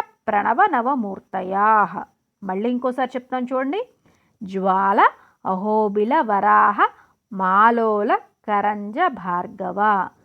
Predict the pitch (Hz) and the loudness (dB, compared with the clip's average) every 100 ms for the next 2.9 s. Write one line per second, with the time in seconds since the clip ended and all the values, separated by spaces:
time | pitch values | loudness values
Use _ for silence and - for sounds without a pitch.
0 | _ _ _ - 240 185 202 247 254 285 | _ _ _ -14 -8 -2 2 2 4 6
1 | 269 262 247 247 247 392 480 _ _ - | 6 6 2 -2 0 0 -2 _ _ -8
2 | 220 208 240 254 240 233 226 233 453 | -6 -4 0 2 4 6 4 4 0